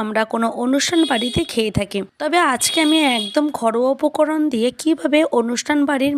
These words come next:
মতোই দই কাতলা তৈরি করে নিতে পারবে সেটাই আজকে শেয়ার করব। এটা তো দুপুরের লাঞ্চে গরম ভাতে খেতে ভীষণ ভালো লাগে। এছাড়া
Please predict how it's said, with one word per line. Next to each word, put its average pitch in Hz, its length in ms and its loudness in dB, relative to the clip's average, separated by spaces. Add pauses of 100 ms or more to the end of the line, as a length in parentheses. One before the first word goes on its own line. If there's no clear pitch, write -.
মতোই 233 320 0 (300)
দই 262 240 4
কাতলা 349 400 -2
তৈরি 254 260 2
করে 247 180 4
নিতে 226 340 -2
পারবে 202 260 0 (460)
সেটাই 349 440 -2
আজকে 320 220 0 (100)
শেয়ার 311 300 2
করব। 294 180 2 (440)
এটা 330 240 2
তো 370 120 2
দুপুরের 285 420 2
লাঞ্চে 240 360 -2 (120)
গরম 208 260 2
ভাতে 262 280 -2
খেতে 294 200 -2 (100)
ভীষণ 226 360 0
ভালো 220 280 -2
লাগে। 247 300 0 (200)
এছাড়া 349 260 -4